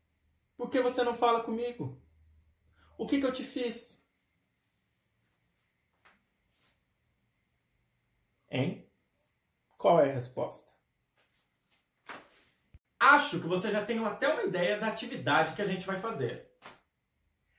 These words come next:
Criar uma representação surreal. Eu dou uma dica pra vocês, pra se inspirarem nisso.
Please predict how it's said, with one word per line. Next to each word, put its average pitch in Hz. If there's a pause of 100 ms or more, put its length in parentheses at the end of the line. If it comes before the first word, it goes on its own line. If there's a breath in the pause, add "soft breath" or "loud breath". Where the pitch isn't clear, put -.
(200)
Criar 175
uma 247
representação 247 (220 soft breath)
surreal. 240 (520)
Eu 262
dou 285
uma 285
dica 277
pra 262
vocês, 170
pra 247
se 262
inspirarem 226
nisso. 135